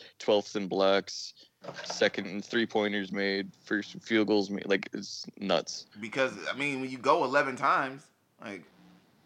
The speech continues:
Speaker 2: this nigga been, he was in the, he was in the finals, um, seven years in a row, wasn't he?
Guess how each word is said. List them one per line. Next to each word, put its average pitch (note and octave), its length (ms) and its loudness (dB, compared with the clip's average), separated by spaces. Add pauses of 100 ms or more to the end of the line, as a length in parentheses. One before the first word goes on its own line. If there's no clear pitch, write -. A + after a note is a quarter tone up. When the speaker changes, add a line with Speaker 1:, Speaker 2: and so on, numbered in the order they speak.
(580)
Speaker 2:
this C3+ 140 -8
nigga E3+ 220 -2
been, E3 300 -2 (1800)
he D#3+ 60 -6
was G3 200 -6
in F#3 120 -2
the, D#3 100 -2 (840)
he F#3 120 -4
was A#3 220 -4
in G3+ 180 0
the E3 100 2
finals, C#3+ 680 0 (100)
um, G2+ 480 0 (800)
seven D#3+ 340 -2
years D#3 120 -4
in D3+ 80 -6
a D3+ 40 -6
row, F#3+ 140 -2
wasn't C3+ 280 -2
he? G#3+ 120 -12